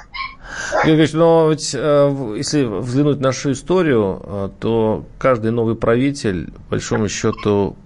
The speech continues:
предавал старого. И я думаю, это главная проблема, как найти человека, который не предаст Путина.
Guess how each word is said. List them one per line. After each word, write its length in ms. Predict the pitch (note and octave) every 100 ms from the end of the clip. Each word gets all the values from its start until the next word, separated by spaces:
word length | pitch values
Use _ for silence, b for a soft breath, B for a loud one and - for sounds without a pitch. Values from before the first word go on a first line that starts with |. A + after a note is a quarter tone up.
| -
предавал 480 | A#2 A2 A2 A2 G#2
старого. 520 | - A#2 F#2 C#2+ C2 - - - - - - - -
И 540 | F2+ G2+ G#2 G2+ G2+
я 120 | G#2 G#2+
думаю, 260 | A#2 A2+
это 140 | A2 B2
главная 540 | C3 C#3 A#2 G#2 G2+
проблема, 920 | - A#2 G2+ A#2 C#3+ C#3 G#2 F#2 B1+
как 180 | D#2+ A2
найти 260 | A2 G#2 B2
человека, 480 | - A2 A2 C3 A#2
который 420 | F#2+ - G2 G2+
не 120 | G#2
предаст 480 | B2 A2+ F#2+ F2+ -
Путина. 440 | A#2+ F#2+ - -